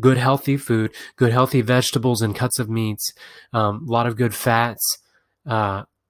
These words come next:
I feel great after lunch. I also mix in intermittent fasting. I try to eat in a, like a, like a nine-hour window.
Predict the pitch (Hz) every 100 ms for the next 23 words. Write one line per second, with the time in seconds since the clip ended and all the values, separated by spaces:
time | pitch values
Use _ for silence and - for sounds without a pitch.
0 | _ _ - 180 - 151 - 135 240 208
1 | - _ _ _ _ _ _ 139 - 131
2 | 120 104 95 - - _ _ _ _ _
3 | _ _ _ _ _ _ _ _ _ _
4 | _ _ _ _ _ _ 127 170 - 170
5 | 165 165 170 143 147 156 156 147 131 139
6 | 170 - 104 95 120 117 151 143 135 151
7 | 127 131 113 113 113 110 104 110 _ _
8 | _ _ _ _ _ - - - 113 110
9 | 120 131 131 127 117 110 98 87 85